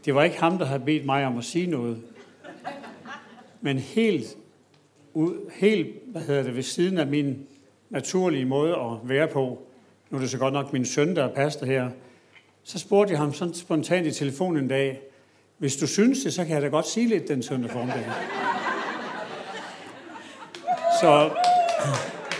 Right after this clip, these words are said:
og så har vi aftalt sådan cirka ti minutter. Du må selv holde øje med mig. Og, øhm,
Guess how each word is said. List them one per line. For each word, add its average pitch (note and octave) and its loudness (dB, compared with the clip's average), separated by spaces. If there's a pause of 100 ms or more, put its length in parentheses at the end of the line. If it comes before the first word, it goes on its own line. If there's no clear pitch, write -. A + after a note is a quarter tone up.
(540)
og C#3+ 2
så F#3 6
har G3 12
vi F3 6
aftalt E3+ 8
sådan E3+ 2
cirka F#3 2
ti F#3+ 0
minutter. E3 4 (1160)
Du C#3+ 0
må C3+ 4
selv E3 6
holde C#3 6
øje D3 6
med D3+ 2
mig. D#3 2 (1120)
Og, C#3 6
øhm, C3 0